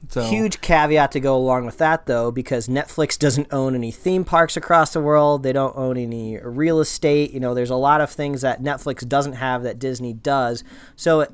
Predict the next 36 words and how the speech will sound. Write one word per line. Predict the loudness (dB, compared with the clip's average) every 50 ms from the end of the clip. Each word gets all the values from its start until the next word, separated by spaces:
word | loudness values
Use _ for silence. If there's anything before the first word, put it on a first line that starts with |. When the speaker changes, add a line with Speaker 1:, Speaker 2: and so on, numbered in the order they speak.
| -10 -4
Speaker 2:
I | 0 0
don't | 2 2
wanna | 2 0 0
say | 0 0 -2
it's, | 0 0
like, | -2 -2
a | -2 -4
false | -6 -8 -6 -2 0 0 0 0 -2 -4 -6
equivalence, | -8 -8 -4 -2 -2 -2 -2 -4 -4 -4 -4 -6 -6 -6
but | -2 0 0 0 0 -4
it's | -10 -12 -12
kind | -10 -6 -4 -4 -2
of | -2 0
like | 0 -2 -2
when | -4 -6 -6
people, | -6 -6 -6 -6 -4 -4 -2 -2 0 -2 -2 -4 -10 -20 -20 -20 -20 -20 -14 -4 0
uh, | 0 2 2 2 0 0 -2 -4
say, | -4 -4 -4 -2 2 2 2 2 2 2 0
like, | 0 0 -2 -2 -4
"Oh, | -2 0 2 2 2 2 2 0 -2 -6 -8 -6
uh, | -6 -6 -6 -6 -6
Tesla | -4 -2 -2 -2 -2 -4 -2 -2 0 0 2 0 0 -2 -2
is, | -4 -4 -4 -2 -4 -4 -6 -6 -8 -8
uh, | -6 -6 -4 -4 -4 -4
rated | -4 -2 -2 -2 -2 -4
higher | -4 -2 -2 -2 0 0 -2 -2 -4
than | -4 -6 -8 -8
Apple | -8 -6 -6 -6 -4 -4 -4 -2
is," | -2 -2 -2 -4 -6
but | -6 -10 -10 -6
that | -6 -4 -2
all | -2 -2 -4
comes | -6 -8 -10 -10 -8 -6
down | -6 -6 -4 -4
to, | -4
like, | -6 -6 -8 -12